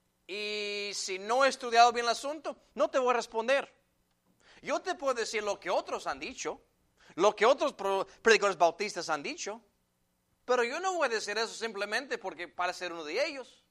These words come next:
Yo voy a consultar a Dios sobre el asunto, estudiar la palabra de Dios sobre el asunto, y en su tiempo darles respuesta según Jehová me hablare.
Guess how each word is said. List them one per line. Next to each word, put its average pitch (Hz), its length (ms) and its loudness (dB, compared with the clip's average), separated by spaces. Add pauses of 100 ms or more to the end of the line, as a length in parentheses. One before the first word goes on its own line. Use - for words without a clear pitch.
(560)
Yo 247 200 -2
voy 294 160 10
a - 60 6
consultar 226 640 4
a 302 80 10
Dios 254 280 2
sobre 165 180 -2
el 147 60 0
asunto, 135 520 -4 (220)
estudiar 196 580 2
la 339 120 0
palabra 214 220 -4
de 180 60 -8
Dios 170 100 -8
sobre 156 200 -8
el 135 60 -12
asunto, 151 420 -10 (240)
y 214 140 -4
en 247 140 -2
su 320 200 -6
tiempo 220 480 -2 (120)
darles 254 440 8
respuesta 190 840 2 (120)
según 180 480 0
Jehová 135 320 -4
me 143 120 -10
hablare. 285 400 -12